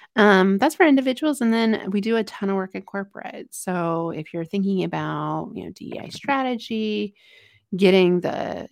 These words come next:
pulse of where people are at with the, their lived experience in the workplace, with, like, listening sessions and assessments. And we do a ton of training,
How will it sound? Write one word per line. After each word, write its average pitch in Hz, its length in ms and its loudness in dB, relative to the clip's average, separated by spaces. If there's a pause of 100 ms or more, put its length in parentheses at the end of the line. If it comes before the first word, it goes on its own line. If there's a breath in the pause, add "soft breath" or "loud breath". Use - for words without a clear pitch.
(100)
pulse 202 460 -4
of 196 120 -6
where 190 140 -4
people 190 320 -10
are 180 120 -6
at 175 360 -8
with 196 140 -12
the, 170 360 -8 (600)
their 185 340 -2
lived 175 220 -6
experience 175 560 -8
in 190 60 -12
the 185 80 -6
workplace, 175 560 -10
with, - 140 -16
like, 220 180 -20
listening 202 300 -4
sessions 185 580 -6
and - 100 -8
assessments. 170 760 -6 (460 loud breath)
And 180 140 2
we 180 80 4
do 185 140 2
a 156 60 2
ton 196 280 -4
of 175 80 2
training, 170 680 -8